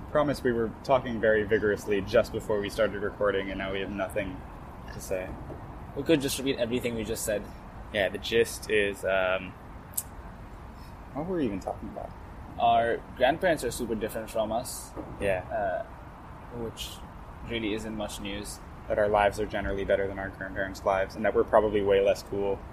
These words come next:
Speaker 1: and way less badass than our grandparents. Um,
Speaker 2: My grandpa has a tattoo.
Speaker 1: Tattoo?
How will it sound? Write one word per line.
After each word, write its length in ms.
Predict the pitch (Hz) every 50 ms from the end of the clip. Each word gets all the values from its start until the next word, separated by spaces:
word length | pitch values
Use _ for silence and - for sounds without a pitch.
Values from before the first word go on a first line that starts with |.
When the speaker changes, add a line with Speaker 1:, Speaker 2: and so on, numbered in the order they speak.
| - - -
Speaker 1:
and 120 | 101 98
way 100 | 95 98 98
less 180 | 95 95 92 -
badass 420 | - 98 95 95 98 95 92 - -
than 100 | 95 92
our 80 | 98
grandparents. 500 | 95 104 98 92 90 101 95 95 95 - - - - - - - - - - - - - - - - - - - - - - - - - - - - - - - - - - 101
Um, 420 | 101 98 98 95 95 95 95 95 - - - - - - -
Speaker 2:
My 120 | - 160 185
grandpa 280 | 147 120 117 110 101 120
has 100 | 117 107
a 40 | 104
tattoo. 400 | - - 107 101 - 107 104 104 - - - - - - - - - - - - - - - - - - - - - - - - - - -
Speaker 1:
Tattoo? 480 | - 113 110 - - 107 107 131 165